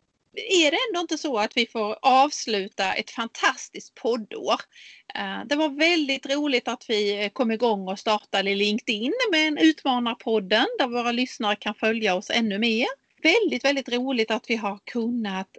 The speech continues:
eh, få så mycket respons på att, att våra ämnen berör människor.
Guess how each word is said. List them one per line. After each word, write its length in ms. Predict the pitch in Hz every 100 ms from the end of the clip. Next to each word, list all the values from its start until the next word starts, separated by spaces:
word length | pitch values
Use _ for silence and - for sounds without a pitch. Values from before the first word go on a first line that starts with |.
| -
eh, 120 | 220
få 220 | - 226
så 160 | 202 226
mycket 340 | 214 - 214
respons 680 | 202 - - 277 190 185 -
på 180 | - 196
att, 240 | 185 190 _ - - -
att 220 | 214 -
våra 180 | 196 190
ämnen 680 | 254 226 240 269 208 170 180
berör 500 | - 185 269 185 170
människor. 540 | 180 202 262 - -